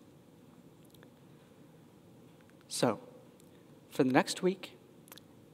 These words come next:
anytime you have the thought about a person, I want you to catch yourself. I want you to catch yourself when you're thinking, "That person has a stain on their shirt, it's ugly," or, "Heh heh, this person's acting really weird."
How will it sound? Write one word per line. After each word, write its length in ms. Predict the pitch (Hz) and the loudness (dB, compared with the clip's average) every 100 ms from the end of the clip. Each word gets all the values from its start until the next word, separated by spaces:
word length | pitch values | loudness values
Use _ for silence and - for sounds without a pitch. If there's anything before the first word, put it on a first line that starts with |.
| - | 6
anytime 460 | 143 175 170 175 | 8 8 6 6
you 60 | 175 | 6
have 180 | 151 160 | 4 4
the 80 | |
thought 200 | 160 151 | 6 6
about 160 | 147 151 | 8 4
a 40 | |
person, 420 | - - - 110 104 - - - - - - - - - - - - - - - | 2 -2 -2 -6 -10 -16 -20 -20 -20 -20 -20 -20 -20 -20 -20 -20 -20 -20 -2 6
I 160 | 131 | 6
want 220 | 113 123 | 6 2
you 80 | 131 | 0
to 60 | 131 | 0
catch 240 | 123 117 | 0 -2
yourself. 560 | 113 - 104 - - - - - - - - - - - - - - - - - - - - - - - | -4 -2 -4 -4 -14 -14 -20 -20 -20 -20 -20 -20 -20 -20 -20 -20 -20 -20 -20 -20 -20 -20 -20 -20 -2 8
I 140 | 143 | 8
want 220 | 220 277 | 10 6
you 60 | 240 | 6
to 60 | 233 | 2
catch 360 | - 294 285 | 4 6 6
yourself 520 | 160 - - - - - | 4 2 0 -2 -8 2
when 140 | 147 | 6
you're 100 | 143 | 6
thinking, 420 | 147 160 170 156 156 | 6 6 6 6 8
"That 200 | 226 - | 6 8
person 320 | 160 151 165 | 6 6 6
has 180 | 160 170 | 6 6
a 60 | |
stain 540 | 190 - - 170 160 151 | 4 4 8 10 12 10
on 140 | 143 | 10
their 140 | 139 139 | 10 8
shirt, 320 | - 147 147 | 10 8 8
it's 440 | 175 170 180 - - - | 8 10 10 6 -4 6
ugly," 600 | 151 143 139 131 127 127 | 12 12 12 10 8 6
or, 260 | - 165 170 | 12 12 12
"Heh 240 | 170 285 | 12 10
heh, 320 | 277 320 254 202 | 10 12 10 10
this 140 | 226 | 6
person's 360 | - 240 233 208 | 8 8 8 6
acting 340 | 208 269 247 | 6 4 4
really 380 | 285 349 262 190 | 8 10 10 8
weird." 480 | 240 339 220 117 | 6 8 8 4